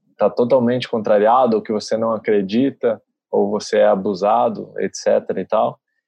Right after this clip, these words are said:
É, isso tudo é violento, né? Então, é importante, é, saber ter esse discernimento de como aplicar a não violência, né?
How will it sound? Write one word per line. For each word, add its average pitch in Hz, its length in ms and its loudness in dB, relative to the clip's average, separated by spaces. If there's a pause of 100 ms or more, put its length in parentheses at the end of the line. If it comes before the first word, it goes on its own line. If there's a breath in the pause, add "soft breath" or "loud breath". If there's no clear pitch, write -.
(140)
É, 107 240 6
isso 113 380 2
tudo 123 440 0
é 123 220 6
violento, 120 580 0
né? 98 140 0
Então, 101 600 -4
é 98 200 -4
importante, 104 960 -4 (200)
é, 92 420 2
saber 101 760 0
ter 104 300 2
esse 101 440 -4
discernimento 104 1200 -2 (480)
de 98 560 -2
como 113 240 2
aplicar 113 580 0
a 107 40 -2
não 101 240 -2
violência, 92 540 -2
né? 92 160 -6